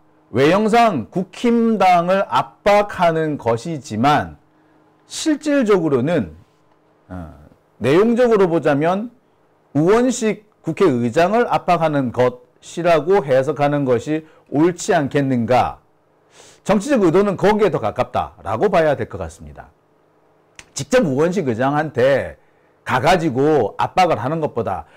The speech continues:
"우원식 의장님 이렇게 해주세요. 이렇게 안 하면 안 됩니다." 라고 하는 것보다, 혹은 우리 지지자들 막 끌고 와가지고 "의장님 이렇게 하실 거예요. 이러니까 우리가 말이야 추미애 하자고 했던 거 아니야." 라고 하는 것보다, 그래가지고 우원식 속을 팍팍 긁는 것보다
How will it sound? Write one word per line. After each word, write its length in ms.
"우원식 500
의장님 420
이렇게 240
해주세요. 760
이렇게 240
안 80
하면 160
안 140
됩니다." 520
라고 460
하는 340
것보다, 540
혹은 360
우리 240
지지자들 480
막 320
끌고 240
와가지고 640
"의장님 340
이렇게 260
하실 380
거예요. 460
이러니까 640
우리가 380
말이야 420
추미애 380
하자고 440
했던 280
거 80
아니야." 480
라고 240
하는 400
것보다, 680
그래가지고 480
우원식 540
속을 260
팍팍 520
긁는 340
것보다 680